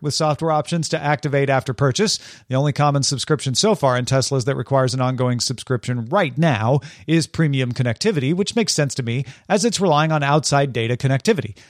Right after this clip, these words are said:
I bought the HomeLink option for my garage door, but it and other upgrades are one-time purchases, which, while not inexpensive, are in line with my expectations of pricing given the car, and in the case of HomeLink, included some transmitter hardware.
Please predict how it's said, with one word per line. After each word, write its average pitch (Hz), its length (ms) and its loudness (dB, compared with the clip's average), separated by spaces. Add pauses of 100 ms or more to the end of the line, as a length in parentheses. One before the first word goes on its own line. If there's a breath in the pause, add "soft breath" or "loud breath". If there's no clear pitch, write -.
(200 loud breath)
I 156 140 2
bought 160 320 0
the 160 80 2
HomeLink 160 420 2
option 143 320 0
for 143 120 -4
my 123 140 0
garage 160 360 0
door, 135 240 2
but 143 240 0
it 247 180 0
and 190 140 0
other 190 240 2
upgrades 156 400 2
are 127 140 2
one-time 139 580 2
purchases, 131 640 0
which, 160 260 0
while 151 180 2
not 143 200 2
inexpensive, 139 960 0 (320 loud breath)
are 220 100 2
in 220 80 2
line 165 240 2
with 160 140 -2
my 139 120 2
expectations 127 640 -2
of 127 100 -8
pricing 196 420 0
given 127 180 0
the 127 80 -2
car, - 420 -2
and 127 80 0
in 135 80 2
the 135 60 0
case 139 260 0
of 107 80 -6
HomeLink, 156 500 0
included 214 400 -2
some 196 140 -2
transmitter 123 480 2
hardware. - 380 -10